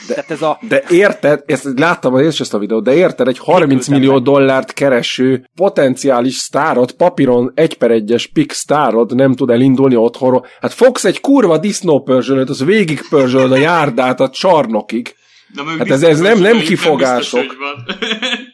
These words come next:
Speaker 1: Ez, ez,
Speaker 2: De
Speaker 1: ez,
Speaker 2: ez
Speaker 1: ez nonsens. Annó, annó Dale Davis Portlandben a Jailblazers érában ugyanerre az okra hivatkozva kés-, késett le egy repülőgépet, és valami, a csapat megbaszta valami kétszázezer dollár büntetéssel, hogy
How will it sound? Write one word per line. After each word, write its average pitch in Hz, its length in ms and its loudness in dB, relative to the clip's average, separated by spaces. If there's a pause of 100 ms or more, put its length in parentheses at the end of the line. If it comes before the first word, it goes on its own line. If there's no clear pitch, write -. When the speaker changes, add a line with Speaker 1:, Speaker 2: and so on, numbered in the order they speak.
(120)
Speaker 1:
Ez, 123 220 -8
ez, 151 160 2
Speaker 2:
De 139 60 -2
Speaker 1:
ez, 156 60 0
Speaker 2:
ez 143 140 -4
Speaker 1:
ez 139 140 -2
nonsens. 180 420 2 (140)
Annó, 202 480 4
annó 202 600 2
Dale 190 260 2
Davis 143 360 2 (120)
Portlandben 131 580 0
a 131 100 2
Jailblazers 117 680 0
érában 135 540 0
ugyanerre 160 560 2
az 117 120 2
okra 127 240 -2
hivatkozva 110 800 -2
kés-, 127 380 -4
késett 135 360 -2
le 113 80 -4
egy 110 60 -2
repülőgépet, 117 840 -4 (180)
és - 140 -14
valami, 143 400 -2
a - 120 -6
csapat 139 440 -2
megbaszta 107 480 -6
valami 104 220 -4
kétszázezer 98 760 -8
dollár 95 380 -6
büntetéssel, 95 720 -10
hogy 101 160 -8